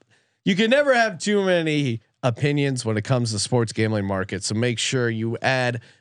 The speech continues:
Bet Q L Daily to your, uh, sports gambling content routine. Michigan heads to State College. Penn State, a one-point favorite here.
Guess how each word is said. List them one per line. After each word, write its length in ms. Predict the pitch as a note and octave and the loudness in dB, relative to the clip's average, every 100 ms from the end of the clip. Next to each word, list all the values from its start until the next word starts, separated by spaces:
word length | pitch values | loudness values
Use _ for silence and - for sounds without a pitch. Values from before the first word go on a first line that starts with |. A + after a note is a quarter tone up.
| _ | _
Bet 180 | D3 D#3 | -2 0
Q 240 | F3+ E3+ | 0 2
L 140 | F3 D#3+ | 2 2
Daily 420 | C3+ G3 D#3+ D2 | 0 0 -2 -6
to 160 | - | -4
your, 240 | G2+ A2+ A#2 | 0 2 2
uh, 200 | A2 A2 | 0 -2
sports 440 | - - C#3 C3 | -4 0 0 0
gambling 440 | - C3+ C3+ B2 A#2 | 0 0 2 0 -2
content 600 | - E3 D3 D3 D#3+ C3+ | -2 -2 0 0 0 2
routine. 680 | D3+ C3 C3 F#3+ F#3+ F3 - - - _ - | 0 2 0 0 0 -2 -8 -18 -20 _ 0
Michigan 680 | C#3 E3+ E3+ D3 B2+ F#2 - - - | 2 2 0 2 0 0 -8 -14 -12
heads 400 | - C#3 D#3+ A#2 | 0 2 2 -2
to 140 | G#2+ F#2+ | -6 -4
State 640 | - - C#3 D3 C#3+ - | -4 0 0 2 -2 -6
College. 920 | - C3+ C#3 D3 D#3 D#3 D3 B2+ - - _ _ _ _ | -2 0 2 2 2 2 0 -2 -8 -12 _ _ _ _
Penn 160 | F#3 A3 | 0 0
State, 300 | B3 B3 G#3+ | 0 2 2
a 100 | C3+ | 0
one-point 720 | B2 F3+ G#3 - G#3 G3 F3+ | 0 0 -2 0 0 0 -4
favorite 560 | G3 A3+ B3+ A3 D#3 | -2 -2 2 0 0
here. 580 | C3 C#3+ C#3 C3 C#3 | -2 0 2 2 0